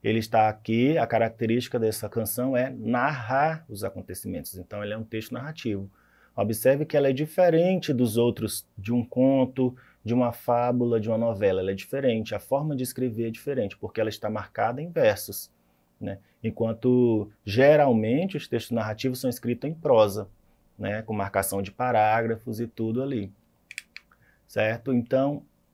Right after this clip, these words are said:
aqui na alternativa B, né, nós temos a resposta correta. Na letra de música em questão,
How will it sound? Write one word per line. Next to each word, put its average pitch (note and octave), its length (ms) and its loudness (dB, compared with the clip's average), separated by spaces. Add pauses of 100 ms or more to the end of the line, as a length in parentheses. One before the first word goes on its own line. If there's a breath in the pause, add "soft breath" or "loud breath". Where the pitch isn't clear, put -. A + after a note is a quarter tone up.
(560)
aqui A2+ 320 -2
na E3+ 80 2
alternativa C#3 560 -2
B, A#2 300 4
né, B2+ 180 0
nós A#2+ 220 0
temos A#2+ 240 0
a A#2+ 60 -4
resposta A#2+ 420 -4
correta. C#3 500 0 (460 soft breath)
Na G#2+ 80 -2
letra A2+ 260 2
de A2+ 100 0
música C3+ 520 2
em - 60 -2
questão, A#2+ 640 -4